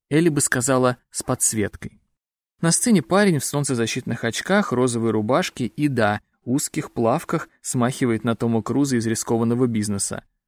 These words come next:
Он танцует, размахивая руками, распаляя переполненную танцплощадку.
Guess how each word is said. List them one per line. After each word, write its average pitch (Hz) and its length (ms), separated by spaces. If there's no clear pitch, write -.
Он 127 220
танцует, 120 500
размахивая 110 640
руками, 127 420
распаляя 117 640
переполненную 110 680
танцплощадку. 110 920